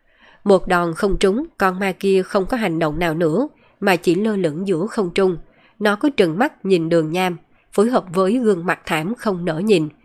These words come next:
khiến người ta vô cùng sợ hãi. Đường Nham nghĩ, bất kể ra sao, cũng phải giải quyết thứ trước mặt. Rồi hắn mới có thể phân tích xem, rốt cuộc đã xảy ra chuyện gì. Vì vậy hắn lập tức dùng thần giao cách cảm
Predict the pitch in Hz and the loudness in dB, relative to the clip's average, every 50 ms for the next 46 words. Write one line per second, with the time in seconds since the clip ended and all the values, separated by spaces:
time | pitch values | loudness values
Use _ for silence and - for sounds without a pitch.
0 | _ _ _ - - 202 214 262 277 196 160 156 - 185 185 180 175 170 160 165 | _ _ _ 2 2 2 4 4 2 2 2 0 -2 -2 -2 0 -2 -2 -2 -2
1 | 190 180 165 156 - - 170 160 151 - - - 165 156 160 165 143 151 196 247 | 0 0 -2 -2 -4 -4 -4 -4 -4 -4 -4 -4 -4 -2 -2 -2 -2 -2 -2 -2
2 | 254 - _ _ _ _ _ _ _ _ _ _ _ _ _ _ _ - 190 196 | -4 -8 _ _ _ _ _ _ _ _ _ _ _ _ _ _ _ 2 4 6
3 | 190 180 185 202 196 185 185 175 156 160 196 254 277 - _ - 294 311 - - | 6 6 2 -2 -4 -2 -2 -2 -2 -2 -2 -4 -6 -8 _ 0 0 0 0 -2
4 | 170 160 185 233 202 190 180 - 196 190 185 185 170 - _ _ - 202 175 160 | -2 -2 -2 -2 -4 -4 -4 -2 0 2 2 2 0 -4 _ _ 0 0 0 0
5 | - 180 160 160 165 175 156 160 175 - 254 262 285 - - - - 196 185 214 | 0 -2 -4 -2 -4 -4 -4 -6 -2 0 0 0 0 0 -4 -4 -2 0 0 0
6 | 226 226 - 302 - 214 185 160 - - _ _ _ _ _ _ _ _ _ - | 0 0 -2 -2 0 0 -2 -2 -2 -6 _ _ _ _ _ _ _ _ _ -4
7 | 180 196 196 190 180 175 175 170 170 175 196 196 208 226 226 - 269 269 - 226 | 0 2 4 4 4 4 2 2 0 -2 -6 -2 -2 -2 -2 0 -4 -4 -2 -4
8 | 175 156 196 - - 202 175 - - 277 - - - 190 185 170 160 - _ _ | -4 -4 -4 -4 -4 -4 -2 -2 -2 -2 -2 0 0 0 0 0 -2 -8 _ _
9 | _ _ _ - 320 330 330 - 202 202 202 - 180 170 156 - - 175 160 175 | _ _ _ 2 2 2 4 2 2 2 2 0 -2 -4 -4 -4 -4 -4 -4 -4
10 | - 214 185 170 - 185 160 156 160 170 170 160 156 160 - _ _ _ _ _ | -4 -4 -6 0 0 0 0 2 2 2 2 2 2 -2 -8 _ _ _ _ _
11 | _ _ _ _ _ - 196 185 165 180 170 160 160 170 165 190 190 196 220 254 | _ _ _ _ _ 2 4 4 4 2 0 0 0 -2 -2 -4 -6 -6 -4 -2
12 | 254 214 - - - 294 302 - _ 185 196 180 165 160 - 185 170 156 156 190 | -2 -2 -2 0 0 -2 -2 -2 _ 0 0 0 0 -2 -4 -4 -4 -2 -2 -2
13 | 190 180 175 - 269 277 - - 185 151 151 180 240 262 | -2 -2 -2 -2 -4 -4 -2 -2 -2 0 -2 -4 -6 -8